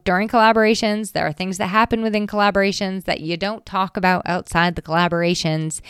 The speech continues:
And you also wanna be that safe place where somebody can go and, and talk about what's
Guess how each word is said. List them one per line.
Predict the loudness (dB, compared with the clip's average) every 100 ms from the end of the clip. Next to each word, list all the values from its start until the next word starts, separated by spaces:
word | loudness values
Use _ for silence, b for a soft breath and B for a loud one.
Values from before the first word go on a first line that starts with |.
| B B _
And | 0 2 0 0
you | 4
also | 6 6 4
wanna | 4 2
be | 0 0
that | 0 0 0
safe | 2 2 0 _ 2
place | 4 4 2
where | -2 0
somebody | 0 -2 -2
can | -4
go | 6 10 10 10 6
and, | 0 -4 -6 -8
and | -8 -8 -10 -14 _ -4
talk | -2 -2
about | 2 2 2
what's | -2 -4